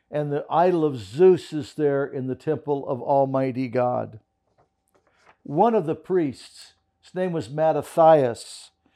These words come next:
and his sons refused to participate in the pagan worship. They continued to honor and worship Almighty God, and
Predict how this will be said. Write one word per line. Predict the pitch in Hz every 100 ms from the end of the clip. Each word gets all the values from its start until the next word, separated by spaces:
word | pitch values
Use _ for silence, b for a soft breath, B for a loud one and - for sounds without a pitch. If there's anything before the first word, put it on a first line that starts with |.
| _ _
and | 147 143
his | 156 -
sons | 180 160 147 110
refused | 139 127 175 170 143 117 _ _ _ _ _ _ _
to | 175
participate | 165 165 - 214 - 156 147 139
in | 135
the | 135
pagan | - 143 139 143 139
worship. | 143 151 - 120 - _ _ _ _ b b b b b b b b b _
They | 139 175
continued | 175 190 - 190 175 147
to | 151
honor | 156 156 160 151
and | 147
worship | 156 147 147 147
Almighty | 147 147 147 143 139
God, | 123 156 143 123
and | 135